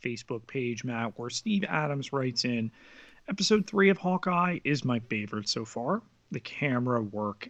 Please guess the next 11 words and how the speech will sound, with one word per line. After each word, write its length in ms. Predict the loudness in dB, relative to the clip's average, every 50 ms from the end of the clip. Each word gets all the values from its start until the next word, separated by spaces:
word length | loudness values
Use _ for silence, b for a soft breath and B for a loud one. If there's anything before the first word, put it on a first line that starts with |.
| -10 -6
inside 800 | -4 -2 -2 0 0 0 0 0 0 0 -2 -2 -2 -4 -6 -8 -12 -14 -20 _
Clint 300 | -8 -2 0 0 0 0 -6 _ -4
and 140 | -4 -4 -4
Kate's 340 | -4 -6 -6 -4 -4 -4 -6
car 280 | 0 0 0 2 2
was 180 | -2 -4 -8 -8
incredible. 480 | -6 -2 0 0 0 0 -2 -4 -6 B B B B B B B B B B
And 200 | 6 6 6 8
does 280 | 10 10 10 10 8 4
Vincent 480 | 6 8 8 8 8 6 4 4 4
D'Onofrio 800 | 4 4 6 8 8 6 6 4 4 6 6 8 8 6 4 2